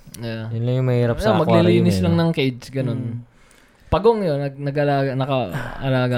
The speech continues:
Speaker 1: ng pagong.
Speaker 3: Gusto ko ng pagong yung tortoise.
Speaker 1: Oh,
Speaker 3: Ang problema,
Speaker 1: yeah.
Speaker 3: patay ka na, buhay pa.
Speaker 1: Yeah, yeah.
Speaker 3: <laughs> Parang yung may apo ka
Speaker 2: Grabe
Speaker 3: na,
Speaker 2: yung,
Speaker 3: buhay pa
Speaker 2: yung
Speaker 3: yung tortoise.
Speaker 2: lifespan nila, no? Sobrang
Speaker 3: Oo, grabe yung tortoise.
Speaker 1: Yeah.
Speaker 3: Pero okay lang, okay din.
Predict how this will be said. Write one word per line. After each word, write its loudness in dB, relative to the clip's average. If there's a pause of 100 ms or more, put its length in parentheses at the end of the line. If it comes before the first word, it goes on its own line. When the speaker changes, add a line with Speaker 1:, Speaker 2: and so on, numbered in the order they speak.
(160)
Speaker 1:
ng -2
pagong. -4
Speaker 3:
Gusto 2
ko 4
ng 4
pagong 4
yung 2
tortoise. -2 (680)
Speaker 1:
Oh, 6
Speaker 3:
Ang 4
problema, 4
Speaker 1:
yeah. -12 (1160)
Speaker 3:
patay 2
ka -2
na, 0
buhay 4
pa. 0
Speaker 1:
Yeah, 6
yeah. 6 (360)
Speaker 3:
<laughs> -10
Parang 6
yung -2
may -4
apo 6
ka 8
Speaker 2:
Grabe 8
Speaker 3:
na, 8
Speaker 2:
yung, 8
Speaker 3:
buhay 8
pa 4
Speaker 2:
yung 8
Speaker 3:
yung 6
tortoise. 6
Speaker 2:
lifespan -2
nila, 0
no? -6
Sobrang -2
Speaker 3:
Oo, 2 (380)
grabe -2
yung -6
tortoise. -10 (440)
Speaker 1:
Yeah. -8 (840)
Speaker 3:
Pero 6 (180)
okay 8
lang, 2
okay 4
din. 4